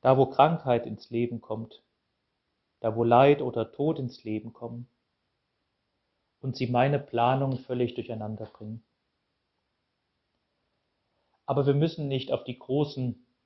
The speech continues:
heldenhaften Situationen schauen. Es gibt auch die vielen kleinen Kreuze, die wir im Leben so gerne umgehen. Die Kränkungen,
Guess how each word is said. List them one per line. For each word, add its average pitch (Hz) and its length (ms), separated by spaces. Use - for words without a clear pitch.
heldenhaften 120 920
Situationen 117 840
schauen. 110 340
Es - 140
gibt 151 220
auch 123 160
die 127 120
vielen 135 440
kleinen 123 400
Kreuze, 123 460
die 120 200
wir 117 140
im 110 120
Leben 117 340
so 113 180
gerne 113 300
umgehen. 110 480
Die - 80
Kränkungen, 120 680